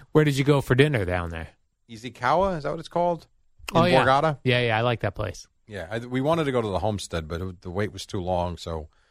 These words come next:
Speaker 2: my friend got reservations there, which was great.
Speaker 1: It seems like any time, like, in the summer that I go down, if I go during the week on, like, a
Speaker 2: Yeah.
Speaker 1: vacation week, that, that place is always closed,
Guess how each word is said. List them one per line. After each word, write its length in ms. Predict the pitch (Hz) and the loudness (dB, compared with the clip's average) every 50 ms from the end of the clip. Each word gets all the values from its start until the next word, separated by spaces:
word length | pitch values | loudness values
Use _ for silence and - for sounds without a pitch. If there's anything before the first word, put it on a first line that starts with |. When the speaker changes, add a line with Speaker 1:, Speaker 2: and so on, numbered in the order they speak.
| _ _ _ _ _ _ _ - | _ _ _ _ _ _ _ -2
Speaker 2:
my 100 | 101 92 | -2 -2
friend 240 | - - 104 95 85 | 2 2 2 2 2
got 120 | 92 92 | 0 0
reservations 600 | 92 92 85 90 87 87 87 85 - 82 80 76 | 0 -2 -2 -2 -2 -4 -4 -6 -8 -12 -10 -6
there, 300 | 82 87 85 82 80 78 85 | -4 -4 -4 -4 -6 -6 -8
which 160 | 120 131 - | -10 -8 -6
was 100 | 180 165 | -8 0
great. 320 | 147 196 226 220 123 87 - _ _ _ _ _ _ | 2 4 4 4 2 0 -4 _ _ _ _ _ _
Speaker 1:
It 80 | - - | -18 -4
seems 200 | - 202 220 226 | -4 -2 0 0
like 120 | 220 175 | 0 2
any 180 | 170 165 175 170 | 2 2 2 4
time, 220 | - 165 165 156 | 4 4 6 6
like, 120 | 147 135 123 | 4 4 4
in 100 | 135 127 | 4 2
the 80 | 120 110 | 2 0
summer 340 | - - 139 127 131 135 | 2 2 2 4 4 2
that 160 | 139 139 139 143 | 2 4 2 2
I 60 | 139 | 2
go 200 | 139 143 147 143 | 2 2 2 2
down, 400 | 135 127 143 143 147 147 147 139 | 2 2 2 4 4 2 2 2
if 120 | 123 - - | 2 2 2
I 80 | 107 | 2
go 220 | 104 117 113 107 104 | 4 2 2 2 2
during 320 | 98 113 110 113 110 107 | 2 2 2 2 2 2
the 80 | 104 98 | 0 0
week 260 | 107 110 113 - - | 0 0 0 2 2
on, 100 | 110 101 | 2 2
like, 140 | 98 98 - | 0 -2 -2
a 60 | 98 92 | -2 0
Speaker 2:
Yeah. 180 | 117 120 101 | 2 2 2
Speaker 1:
vacation 260 | 104 110 107 - 131 | 2 0 0 0 -2
week, 160 | 127 127 127 - _ _ _ _ | -2 -2 -4 -6 _ _ _ _
that, 220 | 135 127 120 - - - | 0 0 0 -2 -12 -2
that 340 | - 139 127 131 131 - - _ _ _ _ _ _ - | 2 2 4 4 2 -2 -6 _ _ _ _ _ _ 2
place 240 | 143 131 120 - | 2 2 2 0
is 80 | 131 120 | 0 0
always 220 | 127 123 120 - | 2 2 2 0
closed, 460 | - - 147 139 123 101 92 - - | 0 0 2 2 2 0 -2 -4 -10